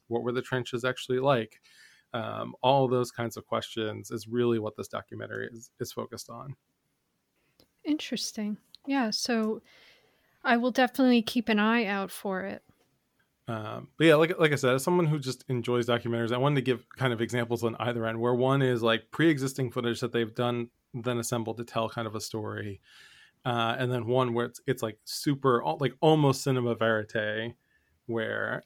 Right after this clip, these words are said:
Speaker 1: they're just following somebody around and the story kind of
Speaker 2: Right.
Speaker 1: unfolds b-, before their eyes. So they're,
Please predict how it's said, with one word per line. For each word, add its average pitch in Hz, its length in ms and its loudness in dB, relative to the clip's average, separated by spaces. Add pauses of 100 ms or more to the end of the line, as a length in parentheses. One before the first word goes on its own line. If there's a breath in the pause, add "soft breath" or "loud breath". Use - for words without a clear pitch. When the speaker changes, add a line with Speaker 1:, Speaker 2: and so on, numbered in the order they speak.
Speaker 1:
they're 117 220 -2
just - 280 -8
following 113 600 0
somebody 113 340 -4
around 107 600 -4
and 110 160 -6
the 104 60 -12
story 110 380 -8
kind 110 240 -8
of 127 80 -2
Speaker 2:
Right. 110 160 -4
Speaker 1:
unfolds 110 680 -4 (100)
b-, - 60 -20 (180)
before 120 320 0
their 107 280 -4
eyes. 113 300 -4
So 131 80 0
they're, 127 240 4